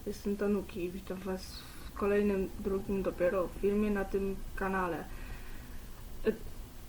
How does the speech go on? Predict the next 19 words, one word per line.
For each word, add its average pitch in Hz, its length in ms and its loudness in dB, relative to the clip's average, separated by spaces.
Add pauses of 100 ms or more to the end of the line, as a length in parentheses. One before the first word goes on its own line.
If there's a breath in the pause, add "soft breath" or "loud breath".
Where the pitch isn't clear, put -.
tło 190 320 4
jest 254 340 4
gównia-, 240 440 6
tak, 196 260 0
wiem, 190 300 2
że 190 100 -6
tam 170 160 -6
są 165 160 -6
kable, 165 360 -2
tło 196 260 0
jest 226 260 6
gówniane, 208 680 2
dźwięk 220 380 4
jest 220 120 2
prawdopodobnie 208 600 0
gówniany, 190 640 0 (100)
tu 196 100 -4
mam 190 480 -2 (2250)
dziwny 190 380 0